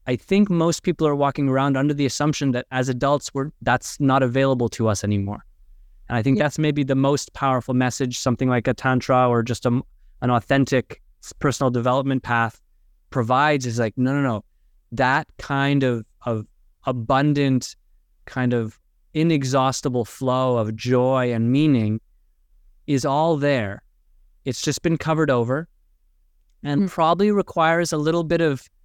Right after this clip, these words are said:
Speaker 1: you know, light to moderate to extreme dusting, right? Like we've, put the tough stuff into the corners because we didn't want to face it. And I often say to people, like, the channels for pain and the channels for joy in us run along the same pathways.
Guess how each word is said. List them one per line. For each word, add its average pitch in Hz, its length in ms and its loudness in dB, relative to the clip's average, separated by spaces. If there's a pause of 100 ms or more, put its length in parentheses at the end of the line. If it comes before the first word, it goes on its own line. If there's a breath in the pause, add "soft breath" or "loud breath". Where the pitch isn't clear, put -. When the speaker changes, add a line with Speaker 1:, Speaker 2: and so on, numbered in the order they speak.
(340)
Speaker 1:
you 143 120 0
know, 139 320 0 (600)
light 160 360 2 (120)
to 160 100 0
moderate 147 560 0 (120)
to 156 180 -2
extreme 160 640 0
dusting, 139 520 -2 (140)
right? 139 140 -2
Like 139 200 -2
we've, 131 180 0 (1040)
put - 300 -2
the 160 60 -6
tough - 260 -2
stuff - 280 -2
into 139 140 0
the 139 100 0
corners 139 640 -2 (280)
because 131 260 -2
we 135 100 -2
didn't 143 220 0
want 131 100 0
to 127 60 0
face 151 340 -4
it. - 180 -10 (340)
And 123 120 -6
I 135 120 -2
often 147 280 0
say 151 180 -2
to 151 80 0
people, 120 300 -4
like, 110 260 -2 (440)
the 127 80 -6
channels 160 500 -2
for 151 160 -2
pain 147 400 0
and 135 140 2
the 120 40 0
channels 135 380 0
for 131 140 -2
joy 135 420 2
in 123 80 0
us 117 240 -2
run 127 180 2
along 123 280 2
the 113 80 0
same 123 380 0
pathways. - 680 -4